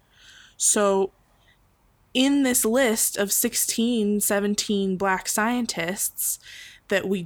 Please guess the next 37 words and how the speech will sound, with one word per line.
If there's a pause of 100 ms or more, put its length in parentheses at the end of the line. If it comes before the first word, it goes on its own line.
do
have
records
for, (220)
three
of
which
were
women,
which
we
will
get
to
in
a
moment, (400)
um, (240)
a
majority
of
them
became
teachers
after
the
war. (480)
So
that
means
that
they
went
back
to
civilian
work.